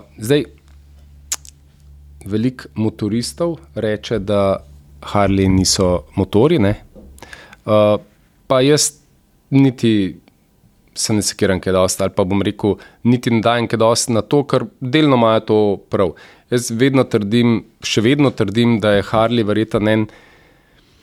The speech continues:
najdražjih, pa ne bom rekel najslabših, ampak najbolj zakompliciranih ali pa, ali pa niti ne zakompliciranih, ali pa, ampak motorjev,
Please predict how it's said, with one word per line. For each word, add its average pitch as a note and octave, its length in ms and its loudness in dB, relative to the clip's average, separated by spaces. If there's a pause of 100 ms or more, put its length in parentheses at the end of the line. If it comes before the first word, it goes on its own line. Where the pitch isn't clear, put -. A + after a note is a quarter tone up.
(880)
najdražjih, C#3 920 0 (1400)
pa A#2+ 100 2
ne A2+ 120 0
bom C3+ 200 2
rekel C3 300 -2
najslabših, A#2+ 840 -2
ampak A#2+ 360 -4
najbolj C#3+ 640 0 (1300)
zakompliciranih D3 1200 0 (300)
ali A#2+ 200 -2
pa, B2+ 200 0 (200)
ali C#3 160 -4
pa F3+ 120 0
niti F3 220 -4
ne D#3+ 180 2
zakompliciranih, D3 920 -4
ali B2 140 -4
pa, B2 240 0 (640)
ampak C3 260 -2 (400)
motorjev, E3 540 2